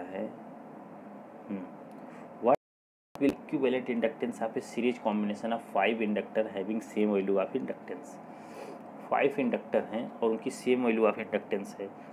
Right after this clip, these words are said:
और किस में जुड़े हैं, Series में। अब मान लीजिए कि पांच inductor हैं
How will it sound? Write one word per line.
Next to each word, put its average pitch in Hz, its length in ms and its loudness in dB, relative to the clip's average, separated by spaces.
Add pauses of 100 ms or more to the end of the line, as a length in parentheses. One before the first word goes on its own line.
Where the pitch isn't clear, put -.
(140)
और 110 180 4
किस 123 180 -2
में 135 100 2
जुड़े 135 200 4
हैं, 139 160 0
Series 101 420 -2
में। 98 120 -10
अब 107 180 -6
मान 120 200 4
लीजिए 131 300 2
कि 127 180 -4
पांच 113 320 2
inductor 113 420 0
हैं 123 200 -2